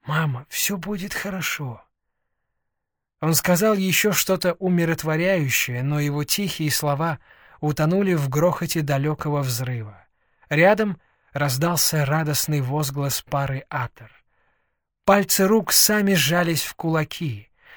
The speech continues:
Древняя собрала всю свою могучую волю и сумела успокоиться, спрятав эмоции.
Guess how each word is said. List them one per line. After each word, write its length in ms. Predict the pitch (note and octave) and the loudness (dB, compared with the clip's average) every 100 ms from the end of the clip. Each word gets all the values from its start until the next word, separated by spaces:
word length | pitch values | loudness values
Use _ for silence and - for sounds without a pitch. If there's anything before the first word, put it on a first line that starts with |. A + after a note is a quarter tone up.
| - | 0
Древняя 460 | D3 E3+ D3 D#3 | 4 4 4 2
собрала 440 | D3 D3+ D#3 D#3+ D#3+ | 2 2 2 2 2
всю 240 | - E3+ | 0 0
свою 320 | D#3 D3+ D3+ | 0 0 2
могучую 680 | D3 C#3+ C#3 D3 - C#3 C3 | 2 2 0 -2 -2 -2 -2
волю 400 | C3+ F#3+ F#3+ E3 _ - _ - | 0 0 -2 -6 _ -20 _ -4
и 100 | D3+ | 0
сумела 420 | - D#3+ E3 D#3+ | 2 2 2 0
успокоиться, 880 | D3+ - - D3 F#3 E3+ A#2+ - | -2 -2 -4 -4 -2 -2 -2 -4
спрятав 580 | B2 - D3 C#3 C#3+ - | -6 -4 -4 -4 -6 -6
эмоции. 720 | D3 D3 B2+ - - G#2 - | -2 -2 -2 -4 -8 -12 -20